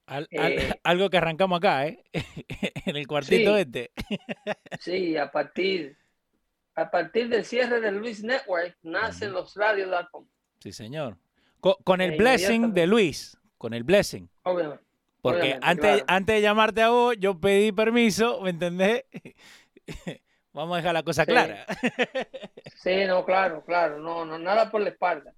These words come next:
Speaker 1: Exacto, señor. Siempre de frente.
Speaker 2: Eh, el, la, la, el network está caminando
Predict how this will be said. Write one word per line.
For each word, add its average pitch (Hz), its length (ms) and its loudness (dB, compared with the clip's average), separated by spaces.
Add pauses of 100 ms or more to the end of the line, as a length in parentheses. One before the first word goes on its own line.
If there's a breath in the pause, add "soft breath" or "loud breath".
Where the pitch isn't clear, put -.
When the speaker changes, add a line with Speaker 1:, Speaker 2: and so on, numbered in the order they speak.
(100)
Speaker 1:
Exacto, 101 480 -10
señor. 90 300 -20 (160)
Siempre 151 340 -4
de 135 80 2
frente. 107 340 -8
Speaker 2:
Eh, 165 520 -6 (400)
el, 180 320 -4
la, 170 420 2 (960)
la, 156 560 -2
el 156 220 -6
network 220 380 -4
está 196 340 -2
caminando 170 680 -6